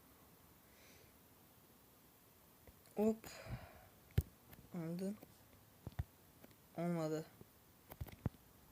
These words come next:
Maç altı dakika olacak. Daha uzun istiyorsanız, altı dakika derken maçın süresi altı dakika.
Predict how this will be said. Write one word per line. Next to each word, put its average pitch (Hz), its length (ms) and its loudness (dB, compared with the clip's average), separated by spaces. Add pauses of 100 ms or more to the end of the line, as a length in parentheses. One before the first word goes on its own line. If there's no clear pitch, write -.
(2500)
Maç 185 340 6
altı 175 280 8
dakika 208 280 12
olacak. 220 580 8 (1200)
Daha 196 200 10
uzun 208 180 6
istiyorsanız, 214 720 2 (180)
altı 165 240 -2
dakika 185 240 2
derken 220 300 0
maçın 165 260 2
süresi 156 360 6
altı 139 220 0
dakika. 185 340 -4